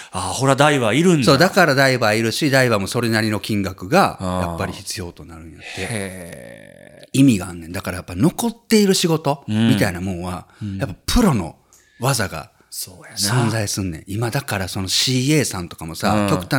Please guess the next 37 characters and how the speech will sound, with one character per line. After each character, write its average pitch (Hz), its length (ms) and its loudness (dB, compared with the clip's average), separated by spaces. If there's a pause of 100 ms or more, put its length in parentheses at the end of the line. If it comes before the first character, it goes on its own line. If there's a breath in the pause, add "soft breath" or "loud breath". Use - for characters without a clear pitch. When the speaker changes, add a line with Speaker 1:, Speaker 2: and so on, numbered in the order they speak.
Speaker 2:
話 107 240 -2
よ 123 80 -2
く 110 100 -4
言 107 100 0
わ 104 120 2
れ 104 60 -4
て 104 180 -4
い 104 80 -2
る 104 140 0
あ 101 60 -2
の、 104 80 2
Speaker 1:
う - 20 0
ん。 92 280 -6
Speaker 2:
ロ 139 140 4
ボ 175 140 6
ッ - 140 -10
ト 131 120 2
に 98 120 0
と 143 100 -4
っ - 80 -8
て - 120 -12
代 107 160 -2
わ 107 100 4
ら 101 120 2
れ 98 80 -2
る 107 140 -2
Speaker 1:
言 101 220 -4
う 98 40 -4
ね。 123 380 2
Speaker 2:
仕 117 60 -2
事 110 280 0
に 107 140 2
な 196 160 6
る 240 160 4
か 285 240 2
も 269 240 6
ね 254 300 -2